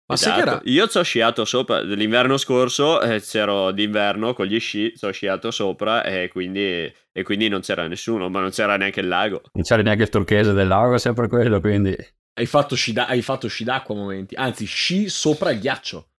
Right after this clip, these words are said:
Speaker 2: Sì, diciamo che il lago puoi star là a scavare finché vuoi, ma quando c'è neve là, eh,
Speaker 1: Ciao.
Speaker 2: non lo trovi. Però mi piacerebbe proprio partire da come ci sei arrivato, nel senso, partiamo proprio come piace a noi,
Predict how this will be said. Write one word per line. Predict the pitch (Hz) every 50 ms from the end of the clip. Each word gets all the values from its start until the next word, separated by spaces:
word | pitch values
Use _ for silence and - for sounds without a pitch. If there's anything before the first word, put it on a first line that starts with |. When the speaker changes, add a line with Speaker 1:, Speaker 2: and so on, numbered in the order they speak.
| _ _ -
Speaker 2:
Sì, | 90 82
diciamo | 76 76 - - 92 90 90 92
che | - -
il | 85 85
lago | 87 85 85 90 90 90 87
puoi | - - 90 87
star | - - 85 80
là | 85 85
a | 82
scavare | - - 90 85 82 82 82 82
finché | - - 82 76 - 80
vuoi, | 78 76 80 82 85 80
ma | 80 76 73 76 76 78 82
quando | _ 82 80 80 76 80
c'è | 76 - - 82
neve | 80 78 80 80 76 80 78
là, | 71 71 73 76 71 64 - -
eh, | 67 67 - -
Speaker 1:
Ciao. | - - 82 80 82 82 82 - _ _ _ _ _ _
Speaker 2:
non | 90 85
lo | 78 78 -
trovi. | - 82 82 82 82 82 85 85 - _ _ _ _
Però | _ - 165 160
mi | 131 120
piacerebbe | 110 123 123 - - 123 131 135 131 117
proprio | 110 123 120 123 120
partire | 113 123 117 110 - - 120 120 123 123 127 131 120
da | 110 104 107 107 110 - - _ _ _ _ _
come | - 123 120 120 117
ci | - - -
sei | - 120
arrivato, | 117 107 107 110 113 113 117 - - 107 92 - - -
nel | 113 117 113
senso, | - - 120 101 92 - - 101 87 - _ _ _ _ -
partiamo | - - - 143 - 156 170 175 175 170 -
proprio | - 143 139 131 151
come | 131 - 127 120 117
piace | 107 120 113 113 - - 113
a | 104
noi, | 104 104 104 107 107 110 107 -